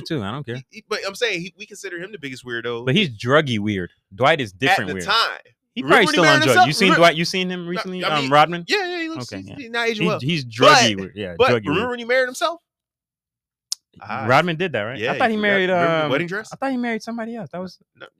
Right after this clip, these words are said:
Speaker 1: married himself too.
Speaker 2: Oh, I didn't
Speaker 1: You don't
Speaker 2: know.
Speaker 1: remember that? I remember that.
Speaker 2: Weirdo.
Speaker 1: I remember he was like
Speaker 2: This is when trying to be too different
Speaker 1: he
Speaker 2: goes
Speaker 1: was,
Speaker 2: bad.
Speaker 1: nah, bro. He was like the top weirdo in the, in, in
Speaker 2: Yeah, 'cause we weren't
Speaker 1: in
Speaker 2: used
Speaker 1: the,
Speaker 2: to seeing
Speaker 1: in the
Speaker 2: that.
Speaker 1: night. No, no, that shit
Speaker 2: Not
Speaker 1: was, that
Speaker 2: everybody's
Speaker 1: shit was
Speaker 2: got colored
Speaker 1: born,
Speaker 2: hair.
Speaker 1: that shit,
Speaker 2: Sochin?
Speaker 1: yeah, that shit was,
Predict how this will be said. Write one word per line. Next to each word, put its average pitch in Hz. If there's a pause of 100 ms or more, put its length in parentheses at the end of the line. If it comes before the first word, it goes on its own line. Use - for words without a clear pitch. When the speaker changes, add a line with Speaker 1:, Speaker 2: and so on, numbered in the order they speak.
(100)
Speaker 1:
married 226
himself 262
too. 330
Speaker 2:
Oh, 165
I 104
didn't 120
Speaker 1:
You 220
don't 262
Speaker 2:
know. 269
Speaker 1:
remember 311
that? 359
I 226
remember 226
that. 220 (340)
Speaker 2:
Weirdo. 165
Speaker 1:
I 156
remember 175
he 170
was 170
like 160
Speaker 2:
This 175
is 196
when 170
trying 156
to 151
be 147
too 170
different 135
Speaker 1:
he 107
Speaker 2:
goes 113
Speaker 1:
was, 98
Speaker 2:
bad. 101
Speaker 1:
nah, 87 (100)
bro. -
He 151
was 120
like 104
the -
top - (160)
weirdo 101
in 95
the, 92 (100)
in, 98 (140)
in 95 (160)
Speaker 2:
Yeah, 160
'cause 120
we 135
weren't 139
Speaker 1:
in 131
Speaker 2:
used 139
Speaker 1:
the, -
Speaker 2:
to 131
seeing 151
Speaker 1:
in -
the 117
Speaker 2:
that. -
Speaker 1:
night. 113
No, 330
no, 415 (460)
that 392
shit 123
Speaker 2:
Not 175
Speaker 1:
was, 147
that 160
Speaker 2:
everybody's 160
Speaker 1:
shit -
was 143
Speaker 2:
got -
colored 170
Speaker 1:
born, -
Speaker 2:
hair. 139
Speaker 1:
that 117
shit, 180
Speaker 2:
Sochin? 196
Speaker 1:
yeah, 359
that 277
shit 247
was, 247